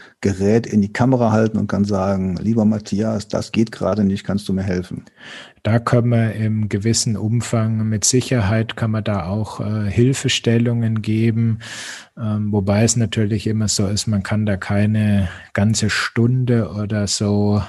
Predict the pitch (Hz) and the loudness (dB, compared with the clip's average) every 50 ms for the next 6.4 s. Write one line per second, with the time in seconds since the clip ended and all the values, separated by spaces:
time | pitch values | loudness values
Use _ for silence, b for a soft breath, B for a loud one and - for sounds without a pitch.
0 | - - 226 98 104 104 101 101 101 101 95 - _ _ - - - 104 - - | -8 -16 -10 -6 -4 -2 -2 -2 -2 -2 -4 -8 _ _ -8 -4 -2 -2 0 0
1 | - 107 110 120 117 113 113 101 - - 104 90 107 117 123 120 120 120 110 107 | 0 2 2 2 2 2 0 -2 -2 -2 -4 -2 0 0 0 2 2 0 0 0
2 | 110 95 - 104 104 104 104 107 101 - - - 110 113 117 107 - - - 131 | -2 0 0 0 0 2 0 0 0 0 2 2 4 4 4 2 0 0 2 4
3 | 139 131 - - - - 117 113 113 113 113 117 - 98 95 - - 90 85 - | 4 2 0 -2 -8 -4 0 0 0 0 0 -2 -4 -4 -2 -2 -2 -4 -4 -4
4 | - 85 87 87 - - 82 85 82 80 - - 76 73 73 85 - _ _ _ | -2 -2 -2 -2 -4 -4 -6 -6 -6 -6 -8 -10 -10 -10 -12 -14 -16 _ _ _
5 | _ _ _ _ _ _ _ - - - - 76 76 76 76 80 87 - - - | _ _ _ _ _ _ _ -18 -14 -12 -10 -8 -8 -8 -10 -10 -12 -12 -12 -12
6 | - - - 82 - - - | -10 -6 -6 -8 -8 -10 -14